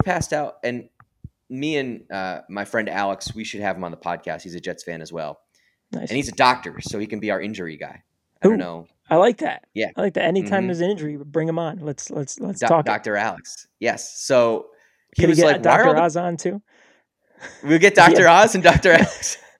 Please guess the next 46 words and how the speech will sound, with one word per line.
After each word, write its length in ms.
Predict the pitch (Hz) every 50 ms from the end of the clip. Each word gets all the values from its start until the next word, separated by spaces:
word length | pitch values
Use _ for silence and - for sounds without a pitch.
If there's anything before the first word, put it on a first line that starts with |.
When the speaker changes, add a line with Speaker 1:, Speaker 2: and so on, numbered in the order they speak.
| _ _ -
Speaker 2:
Does 140 | - 180 156
he 100 | 170 175
have 120 | 170 156 -
connections 480 | 180 170 170 165 - - 185 180 151 -
to 120 | 185 170
the 80 | 151 147
doctor 360 | 139 175 170 147 - - 190
world? 380 | 190 185 190 190 190 202 185 - _ _ _ _ _ _ _ _ _ _ _ _ _ - - - - - - _ -
Speaker 1:
Uh, 520 | 123 131 131 131 127 127 127 127 123 120 113 - - _ _ -
not 500 | 131 139 147 151 151 - - - - -
those 240 | 123 117 117 113 -
doctors. 560 | - 78 - - - - - - - - - - -
Speaker 2:
<laughs> 100 | - 202
Okay. 400 | 165 185 - - - - - - -
<laughs> 1000 | - - - - - - 196 - - 214 - - - 208 190 - - - - - - - - - - - 262 262 233 196 160 - - 143 - - - - 240 269 269 262 254 254 254 233 226 302 320 -
Speaker 1:
But 180 | - 165 160 147
he, 120 | 151 160
he, 280 | - - 151 156 156 151
he 320 | 147 - 156 160 165 151
knew 300 | 143 156 165 185 196 190
the, 280 | 165 147 139 127 117 107 107
the 160 | 120 117 127
old 240 | 156 175 175 170 -
trainers 440 | - 135 104 95 87 87 90 98
for 120 | - - 90
the 100 | 87 87
Jets, 440 | 80 95 85 73 - - - - -
not 200 | 107 117 123 123
the 60 | 123 117
new 160 | 110 110 104
ones. 320 | 95 82 - 110 110 - -
So 440 | - - - - 92 87 85 82 85 -
Speaker 2:
Okay. 180 | 156 - -
Speaker 1:
there 180 | - 156 - -
could 140 | - - -
be 80 | 359
connection 440 | - - 277 277 277 - - - 95
there. 200 | 104 - - 120 120
We 80 | 127
could, 140 | 123 - - -
we 60 | 147 147
could 100 | 170 165
get 100 | 180 180
Speaker 2:
Hey. 40 | 202
Speaker 1:
something 280 | - 101 - - 107 104
happening. 360 | 101 101 - - _ - -